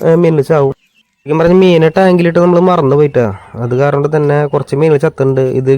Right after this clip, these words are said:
ഗ്രാസ് കാർപ്പിന് പിന്നെ വാങ്ങിയിട്ട് ട്ടോ. ഗ്രാസ് കാർപ്പ് ഇത് ഇതാണ്. ഇത്, ഏ, വെള്ളം കൂടുന്നതനുസരിച്ച് മഴ പെയ്ത് കഴിഞ്ഞാൽ ഉറപ്പായിട്ടും ചാടിപ്പോകും. നമ്മൾ വല ഇട്ടിട്ടുണ്ട് ട്ടോ. പിന്നെ ഇത്, ഏ,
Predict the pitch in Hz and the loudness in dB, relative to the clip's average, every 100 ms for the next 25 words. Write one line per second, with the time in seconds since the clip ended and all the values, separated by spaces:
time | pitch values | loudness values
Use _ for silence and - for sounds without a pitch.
0 | 143 160 156 143 - 139 135 139 156 151 | -2 -2 0 -2 -4 -4 -2 -2 0 0
1 | 147 127 117 117 113 117 - 113 - 139 | 0 0 -2 -4 -4 -6 -8 -8 -6 -4
2 | 135 135 127 - _ _ - _ - 120 | -2 -2 -4 -6 _ _ -20 _ -10 -2
3 | 135 156 156 - 147 151 143 131 156 156 | 2 2 2 0 0 2 2 0 0 0
4 | 156 156 151 160 143 147 170 165 170 170 | 0 -2 -4 -2 0 0 0 0 0 0
5 | 160 160 156 156 156 135 139 127 120 127 | 0 -2 -2 -2 -2 -2 -2 -2 -2 -2
6 | 151 135 147 156 139 120 117 110 101 - | -2 -2 -2 -4 -4 -4 -6 -8 -12 -20
7 | - _ 127 139 147 156 160 160 - | -20 _ -4 -2 0 2 2 2 0